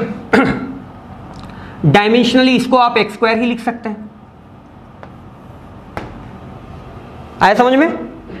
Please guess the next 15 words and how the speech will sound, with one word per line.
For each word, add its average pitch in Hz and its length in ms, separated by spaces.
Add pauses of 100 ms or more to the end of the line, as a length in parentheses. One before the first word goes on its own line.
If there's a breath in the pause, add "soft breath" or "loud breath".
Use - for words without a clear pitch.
(120)
क्योंकि 202 180
ये 214 180
दोनों 240 200
के 240 100
dimension 240 380
same 277 220
है, 269 60
तो 254 80
dimensionally 208 440
ये 254 140
एक्स 247 120
स्क्वायर 269 200
ही 277 80
होगा। 240 220 (1000 soft breath)
अब - 420